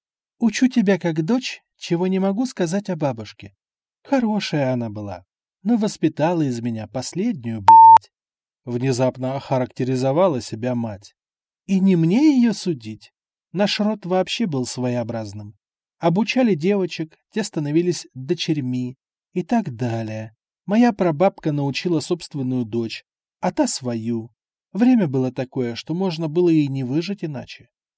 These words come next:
А меня стала учить, когда я без матери с отцом осталась бесприданница.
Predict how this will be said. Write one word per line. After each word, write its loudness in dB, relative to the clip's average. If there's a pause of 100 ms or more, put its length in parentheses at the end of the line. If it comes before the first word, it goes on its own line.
(240)
А 2
меня 2
стала -2
учить, -4 (100)
когда -2
я 0
без -2
матери 0
с -8
отцом -2
осталась -4
бесприданница. -8